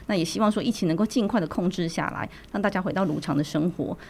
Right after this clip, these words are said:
在这边首先想要跟每一位在这个一线工作者致敬，那尤其是医护人员以及老师，其实在这段期间都非常的辛苦。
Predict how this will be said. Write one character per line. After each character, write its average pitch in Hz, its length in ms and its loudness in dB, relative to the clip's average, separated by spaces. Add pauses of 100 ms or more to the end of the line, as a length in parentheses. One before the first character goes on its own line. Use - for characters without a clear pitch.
(140)
在 269 120 6
这 277 80 6
边 277 140 10
首 214 120 4
先 214 180 2
想 - 160 2
要 190 80 2
跟 220 160 4
每 240 140 8
一 - 100 0
位 202 240 4
在 208 140 0
这 190 80 -4
个 185 80 -2
一 - 80 -6
线 220 180 0
工 196 200 2
作 208 120 0
者 147 140 -4
致 165 220 -2
敬， 185 180 0
那 180 100 2
尤 170 120 0
其 175 120 -4
是 175 140 -4
医 220 100 2
护 311 160 2
人 202 160 6
员 185 160 2
以 - 60 -2
及 151 80 0
老 147 220 0
师， 185 280 0
其 190 100 -4
实 175 100 -2
在 190 80 2
这 185 100 -2
段 196 100 2
期 180 120 -4
间 156 80 2
都 180 40 0
非 165 200 0
常 - 180 -6
的 139 60 -4
辛 - 260 -2
苦。 - 240 -6